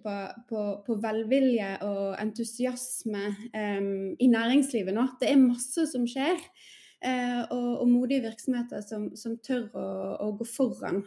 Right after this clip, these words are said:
Eh, og det er jo akkurat det vi trenger. Det er jo noe Thomas Mørk også i, i styret her og i Norsk Gjenvinning snakker, snakker mye om. Em, og nå opplever jeg at det er næringslivet som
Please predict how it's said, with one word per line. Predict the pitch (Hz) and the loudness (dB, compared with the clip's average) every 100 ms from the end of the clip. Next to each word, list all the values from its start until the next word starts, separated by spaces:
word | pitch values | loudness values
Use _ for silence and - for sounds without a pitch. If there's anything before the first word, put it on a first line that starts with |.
| - | -4
Eh, | 233 226 220 | -4 -4 -2
og | 226 | 0
det | 240 | 2
er | 233 | 2
jo | 233 | 0
akkurat | 233 240 226 | -2 -2 0
det | 214 | -2
vi | |
trenger. | - 220 190 | -2 -2 0
Det | 208 | 0
er | |
jo | 208 | 0
noe | 214 | 0
Thomas | 226 202 208 | -2 -2 -2
Mørk | 208 208 214 | -4 -4 -6
også | 208 202 190 190 | -4 -4 -2 -2
i, | 190 190 - - - - - 247 | -2 -4 -8 -18 -16 -18 0 4
i | 240 | 4
styret | 247 262 262 | 4 4 6
her | 247 226 226 | 4 4 2
og | |
i | 220 | 4
Norsk | 233 - 240 | 2 2 2
Gjenvinning | 233 208 202 202 196 | 2 2 0 -2 -4
snakker, | 220 - 226 220 226 | -8 -4 -4 -4 -2
snakker | 226 - 233 | -4 0 2
mye | 220 240 240 | 4 4 6
om. | 269 277 - - 240 | 8 6 4 -2 0
Em, | 233 233 226 226 220 214 233 | 0 0 0 -2 -6 -6 -2
og | 247 | 0
nå | 262 | 0
opplever | 262 220 196 | -2 -6 -4
jeg | 196 196 | -6 -10
at | - - - - - - | -14 -18 -20 -20 -20 0
det | 254 | 4
er | |
næringslivet | 240 254 285 302 214 | 4 6 4 2 0
som | 226 | 2